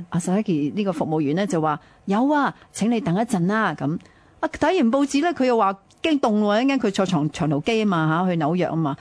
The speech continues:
噉佢就話呢，「啊，唔好意思啊，啊，可唔可以畀毛氈畀我啊？」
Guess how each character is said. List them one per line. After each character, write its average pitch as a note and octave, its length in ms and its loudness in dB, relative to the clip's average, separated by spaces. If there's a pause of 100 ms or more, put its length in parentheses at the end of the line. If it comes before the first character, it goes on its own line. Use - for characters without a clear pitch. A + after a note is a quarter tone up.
(200)
噉 A#3+ 60 -2
佢 A#3+ 120 0
就 D#3+ 160 0
話 D3 140 0
呢， F#3+ 120 0 (220)
「啊， A3 100 0 (220)
唔 D3 140 -6
好 F3 100 0
意 B3+ 160 2
思 A#3 220 -4
啊， G3+ 100 0
啊， G3+ 160 -2
可 G3 80 0
唔 A3+ 160 2
可 A#3+ 140 0
以 A3 80 0
畀 G#3+ 260 -2
毛 A3 200 2 (280)
氈 C4 280 0
畀 G#3 200 0
我 G3 220 0
啊？」 F#3+ 120 0